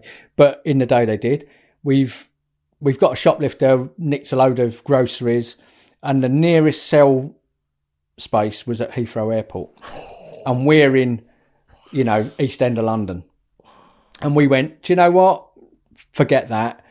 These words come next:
And we reported them for summons. You don't have to arrest. You can report someone in a book, put a file together, but, but you haven't had the opportunity to arrest them and do a full interview.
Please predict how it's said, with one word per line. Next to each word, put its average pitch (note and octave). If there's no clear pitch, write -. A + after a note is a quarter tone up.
And A#2
we A#2+
reported A#2
them G#2+
for A#2+
summons. G2
You D3+
don't D#3
have C#3
to -
arrest. G3
You E3
can D#3+
report B2+
someone A2+
in A2
a A2
book, A2
put C#3
a -
file A2+
together, G#2+
but, A#2+
but C#3+
you C#3
haven't C3
had C3
the C3+
opportunity A#2+
to A2+
arrest G#2+
them G#2
and G#2
do A2+
a G#2
full G#2+
interview. G2+